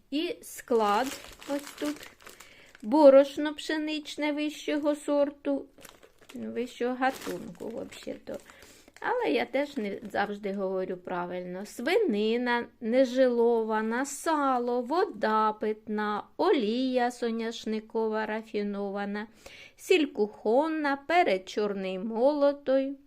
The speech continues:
Все. Срок придатності дев'яносто діб від дати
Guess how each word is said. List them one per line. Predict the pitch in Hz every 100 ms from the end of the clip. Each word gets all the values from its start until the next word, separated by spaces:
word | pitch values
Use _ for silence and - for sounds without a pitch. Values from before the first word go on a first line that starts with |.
| 403 _ _ _ - - _ _
Все. | - - 370 381 - _ _ _ - - - _
Срок | - - 311 302
придатності | 285 294 254 302 359 370 330 339 320 302 320
дев'яносто | 311 220 240 254 247 240 294 349 - 294
діб | 240 180 220 226 208
від | 208 247 196 185
дати | 208 233 277 277 - 247 262 262